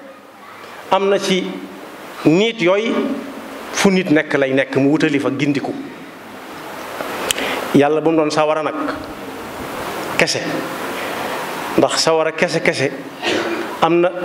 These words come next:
tontu bu sëñ bi to-, sëñ mag bi tontu woon ca gànnaar,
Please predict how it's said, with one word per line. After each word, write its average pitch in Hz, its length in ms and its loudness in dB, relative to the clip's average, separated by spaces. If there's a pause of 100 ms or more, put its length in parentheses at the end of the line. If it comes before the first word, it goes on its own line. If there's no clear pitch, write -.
tontu 170 260 4
bu 151 140 2
sëñ 170 180 4
bi 156 120 4
to-, 156 180 2
sëñ 165 160 2
mag 160 160 4
bi 151 100 4
tontu 160 260 2
woon 151 160 4
ca 196 180 0 (220)
gànnaar, 165 440 2